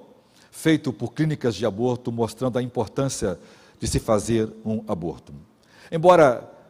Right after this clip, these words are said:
esses outdoors são realmente horríveis, incrivelmente inconsistentes, e uma visão equivocadíssima sobre o aborto,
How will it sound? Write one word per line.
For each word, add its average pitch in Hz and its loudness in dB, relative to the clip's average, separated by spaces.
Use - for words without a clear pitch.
esses 143 0
outdoors 135 6
são 139 0
realmente 131 0
horríveis, 113 -2
incrivelmente 160 -4
inconsistentes, 143 -6
e 139 2
uma 156 2
visão 143 0
equivocadíssima 131 0
sobre 120 -2
o 113 2
aborto, 123 0